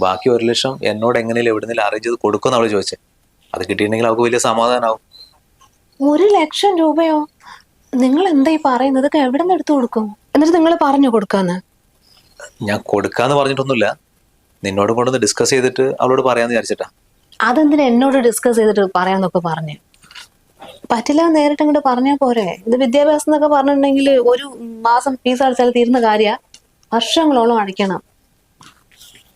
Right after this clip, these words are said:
Speaker 2: ഇത്ര പൈസ നമുക്ക്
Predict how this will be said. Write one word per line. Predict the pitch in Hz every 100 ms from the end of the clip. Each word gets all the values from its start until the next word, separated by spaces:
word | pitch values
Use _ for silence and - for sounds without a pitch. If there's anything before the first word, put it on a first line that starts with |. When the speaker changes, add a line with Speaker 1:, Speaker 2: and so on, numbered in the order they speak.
| _ _ - - - - - - - - _ - - - - - _ _ _ _ _ 185
Speaker 2:
ഇത്ര | - - 277
പൈസ | 247 180 185
നമുക്ക് | 170 170